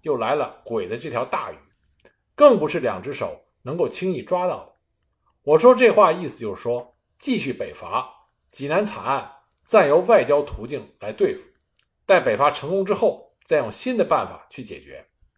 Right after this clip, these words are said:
谭延闿当时就说：“你这个意思我也曾想过，不过这么大的事儿，如果这么对付的话，如果舆论攻击起我们来，那我们该如何面对呢？”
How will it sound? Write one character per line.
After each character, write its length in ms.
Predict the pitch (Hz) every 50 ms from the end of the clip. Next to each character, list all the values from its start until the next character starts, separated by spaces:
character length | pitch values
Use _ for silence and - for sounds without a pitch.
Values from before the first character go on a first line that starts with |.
| _ _ _ _ _ _ _ _ _ _ _
谭 200 | - 165 185 214
延 20 | 180
闿 140 | 165 123
当 140 | 107 143 143
时 60 | 147
就 120 | 151 123 104
说 340 | - 127 127 123 - - _ _ _ _ _
：“你 160 | - 139 151
这 120 | 175 247 247
个 80 | 233
意 120 | 220 208 160
思 180 | 117 - 110
我 140 | 101 117 143
也 80 | 131 107
曾 160 | - 139 127
想 240 | - - 117 - - - 82
过， 280 | 90 98 - - _ _ _ _ _ _ _ _
不 100 | - 165
过 100 | 190 180
这 160 | 185 - 226
么 100 | 160 120
大 140 | 113 107 98
的 80 | 90 87
事 140 | - -
儿， 140 | 113 - - - _ _ _ _ _
如 180 | 120 131 190 208
果 160 | 165 123 -
这 140 | - - 269
么 100 | 220 135 120
对 200 | - 190 - -
付 100 | - 92
的 60 | -
话， 300 | - - - - _ _ _ _ _ _ _ _
如 120 | - 175 214
果 120 | 190 131
舆 180 | 110 110 135 185
论 320 | 214 208 - - - -
攻 200 | - 185 196 190
击 120 | 180 190 180
起 180 | - - 147 143
我 140 | 120 101 80
们 120 | 78 80
来， 240 | 85 90 - - _ _ _ _ _ _
那 140 | - 170 165
我 120 | 143 117 95
们 120 | 90 92
该 140 | 92 131 131
如 160 | 123 131 151
何 140 | 131 127 117
面 240 | 139 160 143 107 98
对 180 | 117 110 95
呢？” 60 | -